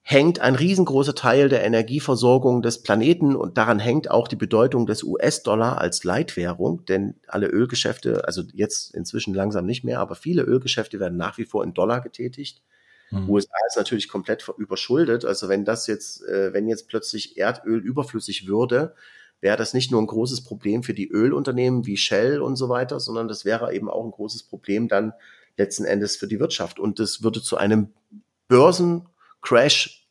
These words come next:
Speaker 1: führen ohne Ende, ja. Ähm, abgesehen davon,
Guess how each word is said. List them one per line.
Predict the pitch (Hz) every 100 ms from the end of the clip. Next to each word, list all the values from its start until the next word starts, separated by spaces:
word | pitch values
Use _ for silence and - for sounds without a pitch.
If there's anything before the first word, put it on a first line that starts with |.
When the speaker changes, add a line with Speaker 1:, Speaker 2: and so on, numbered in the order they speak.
| _
Speaker 1:
führen | - - 135 139 139 135
ohne | 127 139 147 135 -
Ende, | 117 156 170 202 185 _ -
ja. | 117 156 - - - - -
Ähm, | 120 120 117 113 110 107 -
abgesehen | 110 - 131 127 113 110
davon, | 104 127 123 120 113